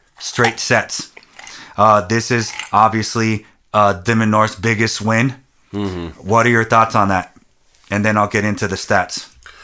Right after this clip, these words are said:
Speaker 2: Um, no matter how you chalk it up, this is an impressive win for De Minaur. Um, he, De Minaur is one of those guys that he's a grinder. He's an incredible mover,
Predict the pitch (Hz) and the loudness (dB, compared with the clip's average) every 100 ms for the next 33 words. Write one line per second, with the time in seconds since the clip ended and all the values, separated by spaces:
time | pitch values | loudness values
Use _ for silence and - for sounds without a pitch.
0 | - - - _ 101 98 95 95 113 135 | -20 -20 -20 _ -2 0 0 0 2 2
1 | 107 113 107 90 98 92 95 87 87 71 | 2 2 2 2 0 0 0 -2 -4 -4
2 | 98 - 107 98 92 - 95 90 98 92 | -4 -2 0 0 -2 -2 -2 -2 -2 -2
3 | - 85 87 - 76 80 76 76 73 - | -2 -4 -6 -6 -8 -6 -6 -8 -10 -16
4 | - - - _ - 90 85 80 71 - | -20 -20 -20 _ -4 -2 0 -4 -8 -14
5 | _ 92 - 117 117 110 104 101 - _ | _ -14 -4 0 2 2 0 -2 -8 _
6 | 82 - _ 90 113 139 139 135 135 131 | -16 -16 _ -4 0 2 2 2 4 4
7 | 123 - 101 98 98 98 95 87 95 90 | 2 0 -2 0 0 2 0 0 0 2
8 | 90 - 87 87 85 - - - - - | 0 -2 -2 0 -2 -8 -20 -20 -20 -20
9 | - - - - _ _ _ - - - | -20 -20 -20 -20 _ _ _ -18 -16 -12
10 | - - 107 95 82 95 107 107 107 107 | -12 -6 -4 -4 0 2 2 4 2 0
11 | 101 - _ _ _ _ _ - - 92 | -4 -16 _ _ _ _ _ -14 -6 -4
12 | 92 87 - - 117 120 110 113 107 98 | -2 -2 -4 0 2 4 2 2 2 2
13 | 92 92 90 | 0 0 -2